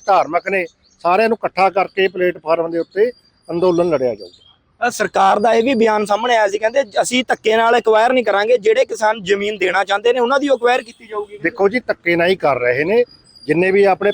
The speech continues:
Speaker 1: ਭਾਰਤਮਾਲਾ ਪ੍ਰੋਜੈਕਟ ਆ, ਤੁਸੀਂ ਪਿੱਛੇ ਖਬਰਾਂ ਦੇਖਦੇ ਹੋ, ਤੁਹਾਡੇ ਚੈਨਲ ਦੇ ਰਾਹੀਂ ਦੇਖੀਆਂ ਨੇ ਬਈ, ਉਹਨਾਂ ਦੇ ਵਿੱਚ ਦੇਖਿਆ ਜਾ ਰਿਹਾ, ਉਹ ਕਿਸਾਨ ਕਹਿ ਰਹੇ ਨੇ ਵੀ ਨਾ ਤਾਂ ਸਾਨੂੰ ਕੋਈ ਮੁਆਵਜ਼ਾ ਮਿਲਿਆ,
Speaker 2: ਹੂੰ।
Speaker 1: ਧੱਕੇ ਦੇ ਨਾਲ ਸੋਟੀਆਂ ਬਰਾ ਰਹੀਆਂ ਨੇ, ਸਾਡੇ ਜਿਹੜੇ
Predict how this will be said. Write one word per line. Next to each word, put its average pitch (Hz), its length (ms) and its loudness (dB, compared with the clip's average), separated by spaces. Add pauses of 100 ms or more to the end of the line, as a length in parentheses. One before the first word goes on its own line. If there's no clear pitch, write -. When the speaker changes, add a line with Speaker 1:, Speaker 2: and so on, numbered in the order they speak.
Speaker 1:
ਭਾਰਤਮਾਲਾ 170 560 0
ਪ੍ਰੋਜੈਕਟ 151 540 -4
ਆ, 135 220 0 (100)
ਤੁਸੀਂ 165 220 -2
ਪਿੱਛੇ - 320 -6
ਖਬਰਾਂ 151 320 0
ਦੇਖਦੇ 147 260 0
ਹੋ, 170 40 0
ਤੁਹਾਡੇ 151 260 -4
ਚੈਨਲ 151 360 -2
ਦੇ 151 120 0
ਰਾਹੀਂ 156 420 0
ਦੇਖੀਆਂ 156 320 -8
ਨੇ 190 160 -6 (720)
ਬਈ, 220 160 2
ਉਹਨਾਂ 254 340 4
ਦੇ 254 120 2
ਵਿੱਚ 202 260 -2
ਦੇਖਿਆ 190 340 0
ਜਾ 202 200 2
ਰਿਹਾ, 220 160 2
ਉਹ 240 140 4
ਕਿਸਾਨ 170 460 -2
ਕਹਿ 196 180 0
ਰਹੇ 214 80 2
ਨੇ 233 100 0
ਵੀ 233 100 4
ਨਾ 175 200 2
ਤਾਂ 202 140 0
ਸਾਨੂੰ 196 240 -2
ਕੋਈ 202 120 4
ਮੁਆਵਜ਼ਾ 156 460 0
ਮਿਲਿਆ, 165 320 4
Speaker 2:
ਹੂੰ। - 240 -16 (520)
Speaker 1:
ਧੱਕੇ 202 340 0
ਦੇ 226 100 2
ਨਾਲ 226 200 2
ਸੋਟੀਆਂ 190 500 0
ਬਰਾ 190 280 2
ਰਹੀਆਂ 226 300 2
ਨੇ, 233 100 2
ਸਾਡੇ 170 400 -2
ਜਿਹੜੇ 214 320 2